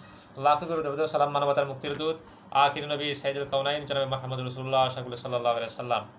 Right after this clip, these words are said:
সম্মানিত দর্শক শ্রোতা ও দিনী ভাই বোনেরা, আজকে যে পয়েন্টের উপরে দুই চারটি কথা উপস্থাপন করতে চাই, তা হচ্ছে ইসলামের মূল বক্তব্য।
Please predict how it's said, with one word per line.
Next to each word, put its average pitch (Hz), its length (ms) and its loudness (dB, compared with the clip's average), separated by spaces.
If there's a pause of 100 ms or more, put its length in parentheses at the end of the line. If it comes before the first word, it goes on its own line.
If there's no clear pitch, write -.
(380)
সম্মানিত 143 440 -4
দর্শক 135 280 0
শ্রোতা 147 400 2
ও 139 140 -4
দিনী 131 220 -4
ভাই 120 200 -2
বোনেরা, 143 440 2 (360)
আজকে 131 320 0
যে 139 100 -4
পয়েন্টের 139 360 2
উপরে 135 140 -6
দুই 127 100 -8
চারটি 127 280 -6
কথা 131 140 -4
উপস্থাপন 123 340 -6
করতে 120 220 -12
চাই, 143 280 0
তা 131 120 4
হচ্ছে 123 420 -2 (1000)
ইসলামের 156 480 2
মূল 131 160 -4
বক্তব্য। 113 580 -4